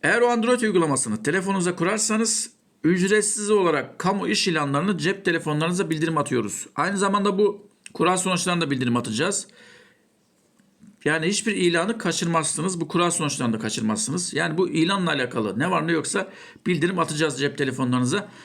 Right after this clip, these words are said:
Hemen şu an videonun altına geçin. O Android uygulamanın linkine tıklayın ve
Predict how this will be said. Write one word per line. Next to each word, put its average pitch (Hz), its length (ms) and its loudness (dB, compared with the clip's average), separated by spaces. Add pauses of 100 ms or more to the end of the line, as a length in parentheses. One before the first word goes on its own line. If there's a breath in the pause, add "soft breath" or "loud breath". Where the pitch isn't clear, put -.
Hemen 240 240 2
şu 208 200 2
an 214 340 -2 (1120 soft breath)
videonun 208 260 2
altına 180 300 0
geçin. 226 760 -2
O 196 80 2
Android 196 340 2
uygulamanın 151 480 0
linkine 170 320 -2
tıklayın 214 600 0
ve 220 320 0